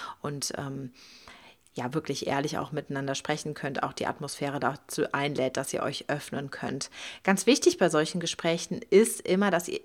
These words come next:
Ich-Botschaften formuliert. Also wir kommen jetzt schon mal so ins Eingemachte, wie genau die, drückst du denn jetzt eigentlich deine Bedürfnisse aus? Auf jeden Fall in Ich-Botschaften. Also hört euch mal, mal selber den Satz an,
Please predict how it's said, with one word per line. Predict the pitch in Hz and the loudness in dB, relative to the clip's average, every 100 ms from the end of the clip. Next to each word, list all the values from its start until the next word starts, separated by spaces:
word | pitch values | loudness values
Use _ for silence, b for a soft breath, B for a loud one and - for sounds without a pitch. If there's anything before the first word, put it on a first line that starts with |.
| - | -2
Ich-Botschaften | - - - 170 170 - 151 - - | -2 0 2 2 4 0 -2 -6 -12
formuliert. | - - 156 156 151 151 170 139 - B B | -8 -2 0 0 -2 2 4 4 -2 B B
Also | - 151 | -6 -2
wir | 156 | -2
kommen | - 180 | 2 4
jetzt | 180 185 | 4 4
schon | 190 | 2
mal | 170 | 2
so | 160 | 2
ins | 156 - | -2 2
Eingemachte, | 165 208 190 160 160 - 196 190 B B - | 2 4 4 2 0 2 4 4 B B 0
wie | 196 190 | 4 4
genau | 185 175 180 196 202 202 | 6 6 8 8 10 8
die, | 220 175 175 - - - | 6 2 0 -4 -16 -16
drückst | - 92 101 - 180 - | -12 -10 -8 -4 -2 0
du | 190 | 2
denn | 165 | 2
jetzt | 160 156 | 2 2
eigentlich | 151 160 165 | 2 2 -2
deine | 156 151 151 | 0 -2 -4
Bedürfnisse | 156 156 156 - 151 - 147 - | -4 0 0 -2 -6 -4 -2 0
aus? | 139 170 202 - B B B | 2 2 2 -8 B B B
Auf | - 175 - | -4 -2 4
jeden | 208 226 | 6 6
Fall | 220 202 185 | 4 4 4
in | 190 190 185 | 6 4 4
Ich-Botschaften. | - 202 - - 143 - - - - - 127 139 B B | 0 -2 -4 -6 -6 -4 -6 -6 -10 -10 -10 -10 B B
Also | 160 165 | 0 6
hört | 190 - | 6 6
euch | 190 | 4
mal, | 185 175 | 2 4
mal | 180 | 4
selber | 175 185 196 | 6 6 4
den | 165 | 2
Satz | 160 170 - - | 2 2 2 0
an, | 147 160 202 | 2 4 0